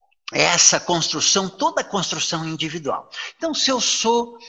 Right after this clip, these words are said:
se eu sou, é, cristão, por exemplo, como que eu poderia ancorar? Eu sei que não adianta me estressar, eu sei que tenho contas a pagar. E aí, como que eu trago isso para o coração?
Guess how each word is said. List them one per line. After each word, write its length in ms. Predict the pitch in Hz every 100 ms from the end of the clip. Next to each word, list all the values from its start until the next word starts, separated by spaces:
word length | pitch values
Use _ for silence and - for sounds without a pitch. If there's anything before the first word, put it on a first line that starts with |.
| - - -
se 260 | - -
eu 120 | 202
sou, 640 | 170 - - 214 220 208 - - -
é, 180 | 156 151
cristão, 680 | 151 208 - 170 131 101 - _ _ _ -
por 140 | 202
exemplo, 480 | 165 - 110 - - - _ _ _ _ _ _ _ _ _ _ _ _ _ _
como 320 | - 330 349 285
que 120 | 247
eu 80 | 214
poderia 580 | - 180 185 185 214
ancorar? 500 | 190 180 151 135 143
Eu 160 | 139 165
sei 300 | - - 311
que 140 | 302
não 120 | 226 208
adianta 420 | - 220 247 233 214 -
me 80 | 165
estressar, 580 | - 214 - 160 117
eu 80 | 135
sei 220 | 143 294
que 100 | 330
tenho 220 | 262 202 185
contas 460 | - 165 156 151
a 60 | 151
pagar. 540 | - 120 - 95 - _ - - - -
E 140 | 156
aí, 140 | 165 165
como 460 | - 233 247 247 240
que 120 | 214
eu 100 | 190
trago 440 | - 175 170 151
isso 160 | 143 151
para 200 | 156 147
o 40 |
coração? 580 | 139 156 156 - 117 98